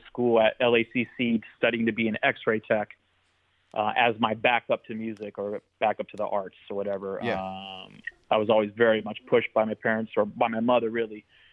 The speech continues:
Speaker 1: to, to have a backup plan. Um, so I was studying to be an X-ray tech, and about four months,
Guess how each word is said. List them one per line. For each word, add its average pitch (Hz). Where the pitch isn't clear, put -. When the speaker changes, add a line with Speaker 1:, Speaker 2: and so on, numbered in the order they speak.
Speaker 1:
to, 110
to -
have 117
a 113
backup 107
plan. 107
Um, 104
so 113
I 107
was 110
studying 131
to 117
be 113
an 107
X-ray 120
tech, 104
and 110
about 107
four 139
months, 120